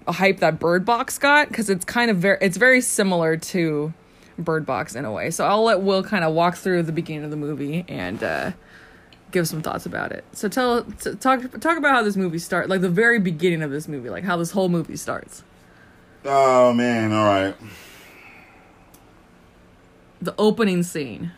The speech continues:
Speaker 1: Do you remember the opening scene?
Speaker 2: The opening scene.
Speaker 1: With the, the, the cave?
Speaker 2: Oh, yeah. So there's, there's, uh, two people, like, digging in a cave or
Speaker 1: They're, like,
Speaker 2: something.
Speaker 1: spelunking or they're
Speaker 2: Yeah.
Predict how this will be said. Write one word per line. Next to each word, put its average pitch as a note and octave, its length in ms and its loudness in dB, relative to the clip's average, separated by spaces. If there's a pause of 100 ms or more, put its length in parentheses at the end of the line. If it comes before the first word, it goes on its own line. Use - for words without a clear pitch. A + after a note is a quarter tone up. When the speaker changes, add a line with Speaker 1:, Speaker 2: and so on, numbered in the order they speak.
(120)
Speaker 1:
Do E3+ 100 -6
you F#3 60 -4
remember F#3+ 240 -4
the F3 100 -4
opening F#3 380 -6
scene? F#3+ 380 -6 (140)
Speaker 2:
The - 100 -12
opening F#2 520 -6
scene. E2 480 -8 (800)
Speaker 1:
With F3+ 200 -6
the, C#3 260 -4 (640)
the, D#3 460 -8 (1300)
the F3+ 60 -8
cave? G3 440 0
Speaker 2:
Oh, D3+ 320 4
yeah. G#2 240 0
So A2+ 240 0
there's, G#2+ 380 0 (720)
there's, A2+ 340 0
uh, F2+ 600 0 (1200)
two C3 640 -2 (100)
people, A#2 360 0
like, F#2 320 0 (960)
digging A2 600 0
in G2+ 100 2
a F#2+ 40 0
cave G#2 440 0
or E2+ 40 -6
Speaker 1:
They're, E2 100 -2
like, G#3 180 -2
Speaker 2:
something. - 260 -6
Speaker 1:
spelunking E3+ 460 -4
or D#3 160 -2
they're - 260 0
Speaker 2:
Yeah. D#3+ 60 -6